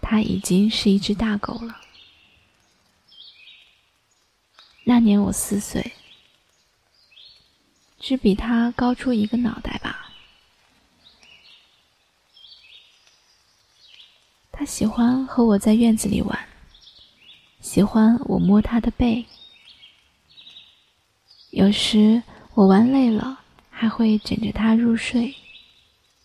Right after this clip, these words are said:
它是那么温顺，即使后来我见过太多不同品种的招人喜欢的小狗，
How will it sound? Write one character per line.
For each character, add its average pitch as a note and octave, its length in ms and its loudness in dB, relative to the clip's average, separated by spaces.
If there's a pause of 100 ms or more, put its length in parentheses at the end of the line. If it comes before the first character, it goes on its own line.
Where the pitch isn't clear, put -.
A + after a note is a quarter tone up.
(1000)
它 C4+ 120 -2
是 C4+ 180 -6
那 C#4+ 140 -2
么 A#3 200 2
温 F3+ 240 4
顺， A#3 320 -2 (1400)
即 - 160 -2
使 B3 200 0
后 A3+ 300 2
来 G3 380 2 (420)
我 G3+ 120 -2
见 G3 340 4
过 G3+ 220 -4
太 A#3+ 340 -2
多 G#3 180 0
不 A3+ 180 -2
同 G#3 280 0
品 F#3 320 2
种 F#3+ 240 0
的 - 140 -4
招 G3+ 220 0
人 G3 160 4
喜 - 220 -4
欢 G3+ 180 -4
的 G#3+ 80 0
小 - 260 -6
狗， - 220 -12